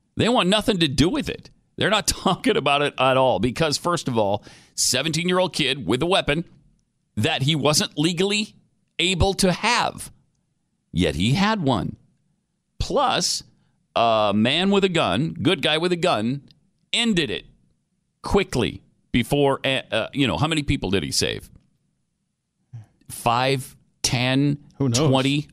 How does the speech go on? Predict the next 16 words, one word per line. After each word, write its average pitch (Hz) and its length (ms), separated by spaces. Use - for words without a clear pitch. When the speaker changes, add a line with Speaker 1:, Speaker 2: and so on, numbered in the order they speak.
Speaker 1:
Who 170 140
knows? 156 360
Speaker 2:
Who 143 80
Speaker 1:
We'll 143 120
never 117 280
Speaker 2:
knows? - 20
Speaker 1:
know. 156 180
Fortunately, 123 800
we 113 240
will 202 140
never 107 360
know. 90 400
That's 156 320
the 208 100
good 180 280
thing 175 400